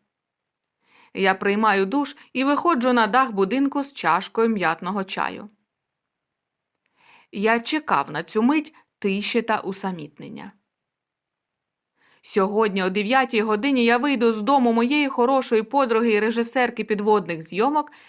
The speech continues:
Дебі Меткалф, у якому я постійно зупинявся в Єгипті під час тренувань. І вирушу до моря, щоб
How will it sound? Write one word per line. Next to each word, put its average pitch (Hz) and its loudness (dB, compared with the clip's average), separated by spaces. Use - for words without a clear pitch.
Дебі 180 0
Меткалф, - -4
у 226 -2
якому 226 2
я 226 2
постійно 208 -4
зупинявся 202 0
в 185 -4
Єгипті 233 -2
під 240 -6
час 190 2
тренувань. 208 -2
І 330 2
вирушу 339 0
до 330 2
моря, 185 0
щоб 214 -2